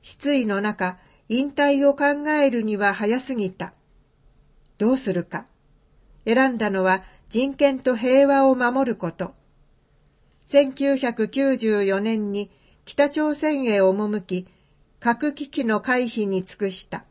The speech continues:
後にノーベル平和賞を受賞し、最も偉大な元大統領と称賛される。農業、大統領を経験し、三番目の人生で輝く。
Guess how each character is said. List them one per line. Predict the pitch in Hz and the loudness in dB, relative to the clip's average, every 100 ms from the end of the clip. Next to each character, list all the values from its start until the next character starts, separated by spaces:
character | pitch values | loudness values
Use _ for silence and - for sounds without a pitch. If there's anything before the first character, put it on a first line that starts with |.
| _ _ _ _ _ _ _ - | _ _ _ _ _ _ _ -4
後 | 220 226 262 | -4 -2 -4
に | 262 240 _ - | -4 -10 _ -8
ノ | 208 269 294 | 0 2 2
ー | |
ベ | 302 | 2
ル | 294 | 0
平 | 277 294 302 | 2 2 2
和 | 302 | 0
賞 | 294 262 226 202 | -2 0 2 2
を | |
受 | 190 196 185 | 0 -2 -6
賞 | 208 196 185 | -4 -4 -6
し、 | - 185 - _ _ _ _ _ - | -10 -12 -12 _ _ _ _ _ -2
最 | 190 185 - 285 | -2 -2 2 2
も | 262 | 4
偉 | 196 190 | 2 2
大 | 233 240 | 2 0
な | 240 233 | -2 -2
元 | 269 277 208 | 0 0 0
大 | 220 254 | 0 0
統 | 254 277 262 | 2 4 4
領 | 220 202 185 | 2 0 0
と | 247 | -2
称 | 233 208 202 | -4 -4 -4
賛 | 214 196 190 | -4 -6 -6
さ | 196 185 | -4 -4
れ | 180 | -4
る。 | 180 - _ _ _ _ _ _ _ _ _ _ _ 214 | -8 -16 _ _ _ _ _ _ _ _ _ _ _ 0
農 | 262 262 | 2 2
業、 | 208 196 175 170 190 _ | 2 0 0 -4 -10 _
大 | - 240 277 | -2 0 0
統 | 294 302 285 | -2 0 2
領 | 233 214 196 190 | 2 2 2 2
を | |
経 | 190 220 220 | 2 -2 -2
験 | 226 208 196 | -4 -6 -8
し、 | - 196 - _ _ | -10 -10 -12 _ _
三 | _ 220 262 277 | _ -6 -4 -2
番 | 302 294 | -4 -2
目 | 302 302 | -4 -2
の | 262 | -2
人 | 226 254 240 | -2 -6 -4
生 | 226 214 190 | -2 0 2
で | 185 | 0
輝 | 185 185 101 196 185 | 0 -4 -4 -4 -6
く。 | - | -8